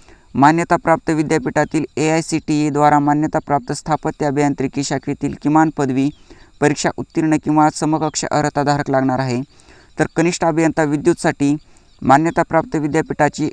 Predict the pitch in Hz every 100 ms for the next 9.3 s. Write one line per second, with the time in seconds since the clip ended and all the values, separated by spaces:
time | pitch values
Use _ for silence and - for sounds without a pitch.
0 | - 147 151 151 - 151 156 147 143 139
1 | 143 139 143 151 156 156 - 143 - -
2 | 151 156 151 139 151 - - 139 151 135
3 | 139 - 139 147 _ - - - 147 160
4 | - 160 147 - 165 147 156 - 151 -
5 | - - - _ - 139 151 156 147 143
6 | 151 151 139 151 151 - 143 156 165 165
7 | - 151 151 139 - 156 147 147 - 156
8 | 160 - 156 160 151 - 156 147 143 139
9 | 147 127